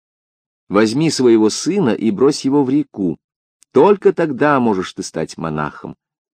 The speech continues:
ответил аббат. Отец тотчас же приступил к выполнению требования,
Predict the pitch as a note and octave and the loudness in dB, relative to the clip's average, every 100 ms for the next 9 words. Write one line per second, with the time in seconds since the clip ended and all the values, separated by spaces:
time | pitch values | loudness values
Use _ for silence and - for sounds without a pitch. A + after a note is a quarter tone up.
0 | _ _ _ _ _ - D#2+ D#2 D2+ D2 | _ _ _ _ _ -10 -8 -6 -6 -8
1 | B1+ C2+ - _ _ _ _ _ _ _ | -10 -14 -16 _ _ _ _ _ _ _
2 | _ _ - - C#4 - - B3+ A3+ D3 | _ _ -4 -2 -2 -2 0 0 2 2
3 | C#3+ B2+ B2+ G#2 F3 - - D3 D#3 D#3 | 2 2 0 2 2 2 -4 -2 -2 -2
4 | D#3 C#3+ D3+ C#3+ D3 D3 | -2 -2 -2 -2 -2 -2